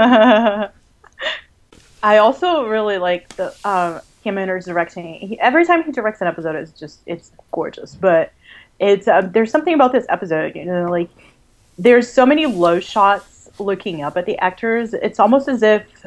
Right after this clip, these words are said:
it's, like, giving, uh, the view of, like, the tobacco beaters, uh, like, their perspective on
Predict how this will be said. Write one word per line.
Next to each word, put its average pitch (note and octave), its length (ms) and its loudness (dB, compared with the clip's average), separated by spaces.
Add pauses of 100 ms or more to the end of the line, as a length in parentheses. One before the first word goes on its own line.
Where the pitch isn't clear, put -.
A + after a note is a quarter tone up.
(400)
it's, - 380 -4 (120)
like, G3+ 380 -2
giving, G3 520 -2 (800)
uh, - 120 4
the G3 200 0
view G3+ 360 0
of, F#3+ 220 2
like, F3+ 200 0
the F#3+ 100 -4
tobacco D#3+ 400 -2
beaters, - 600 -14 (120)
uh, F#3 60 -4
like, F3 220 -4
their G#3 120 2
perspective E3 760 -4
on D#3 520 -2